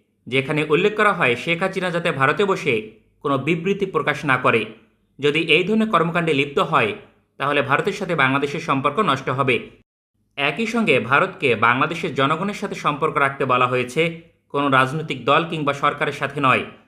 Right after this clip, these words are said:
অর্থাৎ ভারতকে বাংলাদেশের পররাষ্ট্র নীতিমালার কথা জানিয়ে দেওয়া হয়েছে।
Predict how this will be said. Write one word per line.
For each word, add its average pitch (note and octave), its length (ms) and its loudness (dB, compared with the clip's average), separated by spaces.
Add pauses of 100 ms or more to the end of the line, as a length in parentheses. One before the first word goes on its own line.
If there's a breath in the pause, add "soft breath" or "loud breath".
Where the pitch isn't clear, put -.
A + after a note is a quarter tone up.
(340)
অর্থাৎ F3 380 2
ভারতকে C3+ 500 2
বাংলাদেশের C3+ 640 0
পররাষ্ট্র F3 320 0
নীতিমালার E3 440 -2
কথা D#3+ 180 -4
জানিয়ে B2+ 320 0
দেওয়া A#2+ 160 0
হয়েছে। A#2+ 680 -4